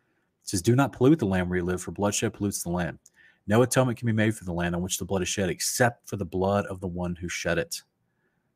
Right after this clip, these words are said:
So this is <laughs> really, really interesting. It says, "Do not defile the land where you live and where I dwell, for I, the Lord, dwell amongst the Israelites." All right, so the idea in verse thirty through thirty-two is he says, "If anyone kills a person, the murderer is to be put to death in testimony of two witnesses, not just one witness."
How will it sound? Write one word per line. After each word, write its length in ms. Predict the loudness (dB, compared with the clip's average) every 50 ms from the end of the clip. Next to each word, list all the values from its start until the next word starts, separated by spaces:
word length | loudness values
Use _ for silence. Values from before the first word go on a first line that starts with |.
| _ _ -8
So 180 | -4 0 2
this 160 | 2 2 2 0
is 180 | -2 -2 -4 -8 -10
<laughs> 80 | -6
really, 320 | -4 -2 -2 0 0 0 2 4
really 280 | 6 6 8 8 8
interesting. 480 | 8 8 8 6 6 4 2 -2 -2 -2
It 60 | -2
says, 140 | -4 -2 0
"Do 80 | 2
not 140 | 2 2 2
defile 280 | 0 2 6 8 8 8
the 80 | 6
land 220 | 4 2 4 4 4
where 100 | 2 2
you 80 | 2
live 240 | 2 2 2 2 2
and 140 | 2 0 0
where 120 | 0 0
I 80 | 0 0
dwell, 300 | 0 0 0 0 0 0
for 220 | -2 -4 -4 0
I, 100 | 0 2
the 80 | 2 0
Lord, 260 | 0 0 0 -2 -2
dwell 200 | 0 -2 0 0
amongst 260 | 0 -2 -4 -6 -8
the 80 | -8 -6
Israelites." 480 | -6 -6 -6 -8 -8 -10 -10 -10 -10 -10 _ _ -20 -20 -20 -20 -20 -20 _ _ _ _ _ _ _ _ _ _ _ _ _ _ _ _ _ _ 2
All 80 | 2
right, 180 | 2 2 2 2
so 140 | 2 4 4
the 140 | 4 6 4
idea 500 | 6 8 10 10 12 10 8 4 2 -4 _ _ _ -4
in 160 | -2 0 2 2
verse 240 | 2 2 2 2
thirty 260 | 4 4 6 6 6 4
through 180 | 4 4 6
thirty-two 600 | 6 8 6 6 6 6 6 6 6 6 4 0 -6 -8
is 80 | -6
he 80 | -4 -2
says, 280 | 0 2 2 2 2 0
"If 120 | -2 0
anyone 260 | 2 2 2 2 2
kills 220 | 2 2 2 4 2
a 40 |
person, 320 | 2 2 2 2 2 2 0
the 60 | 0
murderer 260 | 2 2 2 2 2
is 60 | 0
to 60 | -2 -6
be 80 | -6
put 160 | -2 -4 -4 -4
to 60 | 0
death 240 | 0 2 2 2 0
in 60 | -4
testimony 340 | -4 -4 -4 -2 -2 -2 -2
of 60 | -2
two 160 | -2 -2 0
witnesses, 480 | 0 0 -2 -2 -4 -4 -4 -4 -4 -4
not 240 | -2 -2 -4 -4 -4
just 200 | -6 -6 -2 0
one 160 | 0 0 0
witness." 380 | 0 0 -2 -2 -2 -4 -6